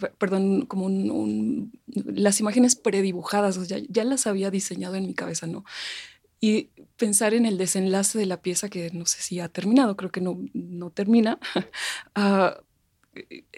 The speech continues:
lo ha llevado a otras dimensiones desde, ah, cómo la propia imagen que capturó Tania Diego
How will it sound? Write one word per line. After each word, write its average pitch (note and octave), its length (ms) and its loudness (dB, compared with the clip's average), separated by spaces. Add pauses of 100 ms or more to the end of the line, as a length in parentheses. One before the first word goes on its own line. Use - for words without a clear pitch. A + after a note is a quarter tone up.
(240)
lo G#3+ 200 6
ha G#3+ 60 8
llevado A3 360 6
a G#3 40 6
otras G#3 320 2
dimensiones F#3 560 0
desde, F3 520 -4 (540)
ah, F3 520 -6 (160)
cómo A3 260 6
la G3+ 260 4
propia G#3+ 320 4
imagen A3+ 400 4
que G#3 100 -4
capturó F#3+ 400 -4
Tania G3+ 320 2
Diego G3 380 4